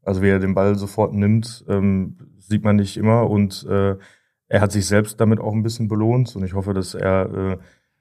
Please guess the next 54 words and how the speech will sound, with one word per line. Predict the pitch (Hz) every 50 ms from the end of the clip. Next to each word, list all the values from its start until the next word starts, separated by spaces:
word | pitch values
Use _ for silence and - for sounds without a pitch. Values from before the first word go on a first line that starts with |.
| _ _ _ _ -
oder | 107 98
man | 104 101
hat | 113 120 117
gehofft, | 120 101 107 117 113
dass | 117 98 -
er | -
die | 104 110
Energie | - 104 107 104 92 95 110 107
aus | 107 107
diesem | - 107 95 101
Tor | - - 104
mitnimmt, | 101 110 110 113 117 117 110 113 110 107 - - - - 101
ähm, | 107 101 95 98 98 98 92
um, | - - 98 98
um | 92 98 98
weiter | 101 98 101 110 104
zu | - - 98
pushen. | - - 110 107 - 117 117 113
Aber, | 98 92 95 95 95 95 92 87
äh, | 92 95
es | 95 95
war | 104 98
ein | 95 95
sehr | 95 98
schöner | 95 - 107 101 95
Moment. | 95 95 95 98 101 101
Es | 92 - -
war, | 98 95 95 90 80
das | - 98 92
Tor | - - 104
ist | 101 92
sehr | 101 98 92
früh | - - - 110
gefallen. | 107 117 113 117 - 107 107 110 117 123 123 - - - _ _ _ _ _ _
Ähm, | - 101 101 101 98 95 95 92
und | 87 101 98
das | 95 90
hat | 101 101 -
uns | 98 95 87
natürlich, | 101 95 95 - 98 98 95 92 - - -
äh, | - 98 95 85
hoffen | 87 101 101 - 117 104
lassen | 101 104 101 - 107
oder | 95 92 90
glauben | 87 90 92 98 98 104
lassen, | 98 101 101 - - 107
dass | 98 95 -
das | 104 101 -
hier | - 107 101
ein | 98 101 98 95
Pokalerfolg | - 107 98 - 98 95 95 92 - - 98 95 92 -
für | - - 98
Essen | - 82 - - 87 85
wird. | 87 87 85 -